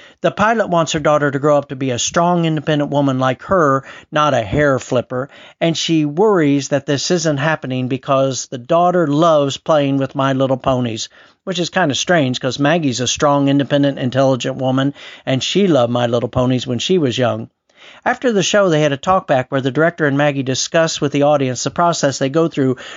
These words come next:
rehearsing and staging a production like this. Then they take questions from the audience. I love these because as a performer, I love hearing about others' performing and writing process.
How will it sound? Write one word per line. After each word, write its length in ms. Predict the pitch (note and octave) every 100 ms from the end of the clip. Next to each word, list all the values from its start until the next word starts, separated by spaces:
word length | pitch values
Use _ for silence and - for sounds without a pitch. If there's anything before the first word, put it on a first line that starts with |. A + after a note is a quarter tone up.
| -
rehearsing 600 | D3+ C#3+ E3 F3+ - F3
and 120 | C#3 B2+
staging 500 | - E3+ E3 C#3+ B2+
a 60 |
production 460 | C#3 C#3 F3+ - C#3
like 240 | B2 A#2+
this. 240 | C3+ C#3 -
Then 180 | G#3+
they 100 | A#3
take 220 | G3 F#3 F3
questions 500 | F3+ F3 - C#3+ C3
from 220 | D3 C#3
the 120 | C#3
audience. 500 | D3+ C#3 A2 G#2+ - - - -
I 140 | E3
love 320 | D3 C#3 C#3
these 240 | B2 A#2+ A#2+
because 360 | C#3 C#3+ C3
as 160 | C#3 B2
a 40 |
performer, 580 | B2+ C#3 - D#3+ D3+ C3 -
I 160 | C#3
love 420 | B2 C3 E3+ D#3+
hearing 320 | C#3+ C#3 C3+ C3+
about 320 | C3 B2+ - - - - -
others' 400 | E3 C#3+ B2+ -
performing 600 | - C3 D3 C#3+ C#3 C3
and 160 | B2 B2+
writing 340 | C#3 B2+ A#2
process. 640 | G#2+ A2 A2 A#2+ A2 -